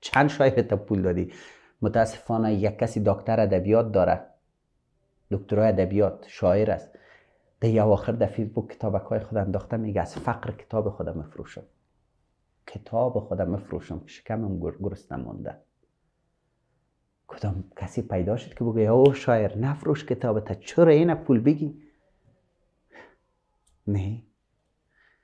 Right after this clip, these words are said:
کدام دانشمند تا کمک کردی؟ کل دانشمندای در فقر به سر میبره. نهایتاً که کده باشین، یک بوکسر پول میتین، کل جوانا میخوای بوکسر شود. یک دانشمند تا کمک کلگی میخوای دانشمند شود.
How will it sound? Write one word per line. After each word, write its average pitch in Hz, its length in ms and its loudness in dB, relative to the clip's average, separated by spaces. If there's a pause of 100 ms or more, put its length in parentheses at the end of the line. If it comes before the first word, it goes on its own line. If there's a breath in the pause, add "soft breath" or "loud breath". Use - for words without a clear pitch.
(500)
کدام 101 300 -2
دانشمند 101 580 -4
تا 101 80 -8
کمک 120 420 -6
کردی؟ 156 340 -8 (500)
کل - 180 -6
دانشمندای 123 600 -2
در 113 160 -4
فقر 131 340 -4
به 110 100 -4
سر 95 220 -4
میبره. 90 360 -2
نهایتاً 127 680 2
که 123 160 -8
کده 127 260 -2
باشین، 147 380 -2 (300 loud breath)
یک 117 100 4
بوکسر 110 460 2
پول 147 220 2
میتین، 143 360 2
کل 143 160 4
جوانا 120 340 4
میخوای 131 280 2
بوکسر 98 380 0
شود. - 360 -6 (680 soft breath)
یک 104 280 -2
دانشمند 110 520 -2
تا 117 140 -4
کمک 123 340 -4
کلگی 117 260 -2
میخوای 110 300 -2
دانشمند 104 520 -4
شود. - 320 -8